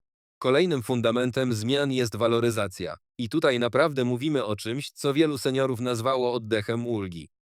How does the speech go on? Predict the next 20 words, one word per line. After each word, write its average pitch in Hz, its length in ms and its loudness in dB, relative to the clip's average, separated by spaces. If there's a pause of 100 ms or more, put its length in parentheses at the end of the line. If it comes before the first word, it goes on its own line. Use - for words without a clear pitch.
(480)
Bo 120 200 6
waloryzacja 127 680 4
z - 60 -8
poprzednich 107 520 -2
lat, 104 240 -4
choć 123 280 -2
teoretycznie 117 640 2
podnosiła 113 560 0
emerytury, 110 640 -2
w - 100 -18
praktyce 135 480 -2
często 160 360 -2
była 127 260 2
śmiesznie 135 480 -6
niska 120 360 -4
w 101 60 -10
porównaniu 120 560 -2
do 123 140 4
rosnących 110 500 -4
rachunków. 104 640 -4